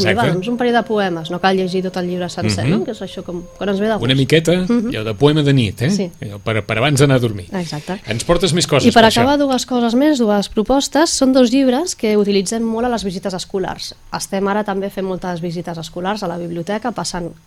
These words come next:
Speaker 2: gairebé, sí, bueno, totes les escoles de, de Sitges i
Speaker 1: I ara
Speaker 2: gairebé
Speaker 1: que
Speaker 2: tots
Speaker 1: s'acaba,
Speaker 2: els alumnes.
Speaker 1: ara que s'acaba el trimestre,
Speaker 2: Sí,
Speaker 1: això és
Speaker 2: i
Speaker 1: un
Speaker 2: ara
Speaker 1: no
Speaker 2: per Sant
Speaker 1: parar.
Speaker 2: Jordi, que s'acosta Sant Jordi, que també, doncs,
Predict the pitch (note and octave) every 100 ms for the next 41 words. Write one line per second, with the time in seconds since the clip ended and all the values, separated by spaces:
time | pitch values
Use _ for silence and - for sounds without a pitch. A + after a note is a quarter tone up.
0 | _ - F#3 F3 E3+ E3+ F3 F3 E3+ -
1 | - E3+ E3 D#3+ D#3+ D#3+ D#3+ D#3+ F3 E3
2 | D#3 D#3 D3+ E3 E3+ - G3 G#3 A#3 G3
3 | G#2+ A2 E3+ - - A#2 A#2+ F#3 A#3 C#4+
4 | E4 A#2+ A#2+ A#2+ A2+ A2+ B2 B2+ - B2+
5 | D3 C3 A3+ A3+ G#3 G3+ A3+ G#3 G3+ G#3+
6 | A3+ A3 G3 F#3 - F3+ G3+ G3+ G#3 G3
7 | F#3+ A3 G#3 G3+ G3 F#3 F#3 F#3+ F#3+ G3+
8 | G3 - -